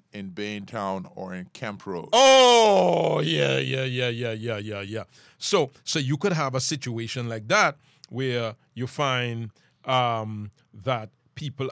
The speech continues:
Speaker 2: are afraid.
Speaker 1: Yes.
Speaker 2: Okay, here's another reason. <clears throat> So these are excuses, right? Where God send, sends you out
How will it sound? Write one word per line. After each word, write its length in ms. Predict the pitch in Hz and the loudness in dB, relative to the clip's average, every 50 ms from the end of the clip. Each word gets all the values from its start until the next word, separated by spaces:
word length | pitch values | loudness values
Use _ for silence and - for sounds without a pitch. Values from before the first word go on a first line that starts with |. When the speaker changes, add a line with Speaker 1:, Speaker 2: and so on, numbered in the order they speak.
| - 123 | -6 -6
Speaker 2:
are 360 | 113 110 104 104 107 113 - _ _ _ _ _ _ - | -4 -4 -4 -6 -8 -10 -12 _ _ _ _ _ _ -8
afraid. 960 | - 151 - - - - - 233 262 285 285 294 285 262 214 156 123 123 - - | -8 -8 -6 -6 -4 -4 -2 0 0 2 2 2 2 2 2 2 0 0 -4 -14
Speaker 1:
Yes. 340 | - 98 82 - _ _ _ _ _ - - | -18 -18 -20 -20 _ _ _ _ _ -10 0
Speaker 2:
Okay, 280 | 147 151 143 - - - _ _ _ _ _ _ _ _ _ | 0 0 0 0 -8 -8 _ _ _ _ _ _ _ _ _
here's 280 | - 139 165 175 143 170 | -6 -4 -4 -4 -4 -4
another 320 | 156 143 131 123 127 120 | -4 -2 -2 -2 -2 -4
reason. 340 | 123 156 165 131 - 98 - _ _ _ _ _ - | -4 -4 -6 -6 -10 -12 -16 _ _ _ _ _ -10
<clears throat> 180 | 151 147 113 90 _ _ _ _ | -10 -10 -10 -12 _ _ _ _
So 160 | - 127 120 | -14 -10 -8
these 180 | 139 180 190 226 | -6 -2 -2 -2
are 60 | 202 | -2
excuses, 600 | - - - - 208 208 175 127 120 - - - | 0 -4 -4 -4 -4 -4 -4 -6 -6 -10 -10 -8
right? 280 | 117 120 127 139 143 _ _ _ _ - _ _ _ _ _ _ _ | -6 -6 -6 -6 -8 _ _ _ _ -20 _ _ _ _ _ _ _
Where 560 | 113 147 165 160 151 143 139 135 131 123 113 104 _ _ _ _ _ _ _ _ _ _ _ _ _ _ _ _ _ _ _ _ _ _ _ - 107 | -6 -2 0 2 2 2 2 2 0 -2 -6 -12 _ _ _ _ _ _ _ _ _ _ _ _ _ _ _ _ _ _ _ _ _ _ _ -18 -6
God 460 | 104 175 196 214 226 233 233 233 202 | 0 2 2 4 4 2 0 0 -2
send, 680 | - - - - 208 196 175 160 147 139 135 131 123 120 _ _ _ _ _ _ _ _ _ _ | -2 -4 0 0 2 2 2 0 0 -2 -6 -6 -10 -12 _ _ _ _ _ _ _ _ _ _
sends 500 | - - - 170 160 143 135 117 - 127 | -14 -10 -4 -2 -2 -2 -2 -4 -4 -4
you 220 | 170 220 214 165 | -4 -2 0 -2
out 320 | 120 98 - _ _ - | -2 -2 -8 _ _ -20